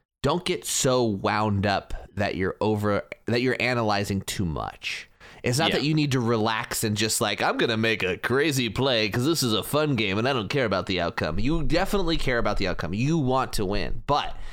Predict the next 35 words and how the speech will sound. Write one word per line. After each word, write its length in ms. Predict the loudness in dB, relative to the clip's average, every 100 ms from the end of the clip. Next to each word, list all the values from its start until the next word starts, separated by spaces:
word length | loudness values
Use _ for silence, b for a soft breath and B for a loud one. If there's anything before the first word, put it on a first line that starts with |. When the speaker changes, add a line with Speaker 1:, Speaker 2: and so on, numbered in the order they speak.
| B B B _
Speaker 1:
if 320 | 0 0 0 0
you 580 | 0 2 2 2 0 0
are 120 | 0
trying 460 | 0 0 0 0 -2
to 260 | 0 0
look 240 | 2 2 2
at 100 | 0
everybody's 560 | 2 2 2 2 2 0
move 280 | 2 2 0
hyper 340 | -2 -2 -2
carefully, 640 | 0 -2 0 -2 0 -2 0
you're 220 | 0 2
not 320 | 2 0 0
paying 200 | -2 -2
attention 400 | -2 -2 -2 -2
to 40 | -2
the 100 | -4
important 440 | -4 -2 -4 -4
information, 640 | -8 -8 -8 -8 -10 -12 -8
right? 280 | -6 -6 -6 B B B B
So 340 | 0 2 2
the 140 | 2
have 240 | 0 -2 -2
fun 240 | 0 0
part 160 | 2 2
of 60 | 2
it 40 |
is, 140 | 2
like, 220 | 0 0 -4 -6
just 220 | -2 -2 2
loosen 440 | 2 2 2 2
up 200 | 2 2 2
a 100 | 2
little 340 | 2 0 0
bit. 300 | -2 -6 -8